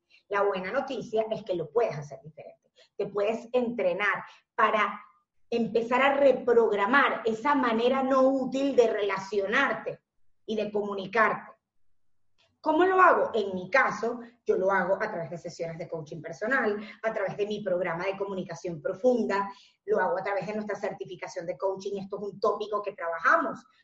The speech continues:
con todos aquellos que se forman con nosotros como coaches. Y se va entrenando y reprogramando esa práctica no útil para empezar a comunicarnos de manera útil, poderosa, asertiva, ecológica e intencional.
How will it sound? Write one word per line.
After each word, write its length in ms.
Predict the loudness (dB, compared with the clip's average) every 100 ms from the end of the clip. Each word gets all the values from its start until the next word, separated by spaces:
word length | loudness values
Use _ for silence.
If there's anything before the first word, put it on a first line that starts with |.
| _
con 180 | -10 -6
todos 200 | -6 -4
aquellos 260 | -6 -8
que 100 | -12
se 140 | -10 -8
forman 380 | -6 -6 -8 -12 -20 _
con 200 | -6 -6
nosotros 360 | -6 -10 -12 -6
como 240 | -2 0 4
coaches. 560 | 2 2 -6 -18 _ _ -20 _ -6
Y 220 | -2 8
se 180 | 8 8
va 220 | 6 6 4
entrenando 880 | 2 2 2 2 2 0 0 0 0
y 40 | 0
reprogramando 760 | 0 -2 -2 0 0 0 -2
esa 240 | -2 -4 -2
práctica 440 | -2 -2 -4 0
no 120 | 2
útil 420 | 2 0 -2 -2 2
para 220 | 4 4
empezar 400 | -2 -6 -4 -6
a 100 | -2
comunicarnos 600 | -2 -2 -6 -8 -14 -10
de 100 | -6
manera 440 | -6 -4 -2 2 0 -2 -16 _ _ _ 4
útil, 640 | 6 6 2 -4 -4 -4 4
poderosa, 800 | 6 8 10 8 8 0 -12 _
asertiva, 840 | -12 -4 -4 -2 -4 0 0 0 -4
ecológica 800 | -10 -6 -2 -2 -2 -4 -4 -4
e 100 | -8
intencional. 680 | -10 -14 -18 -18 -16 -16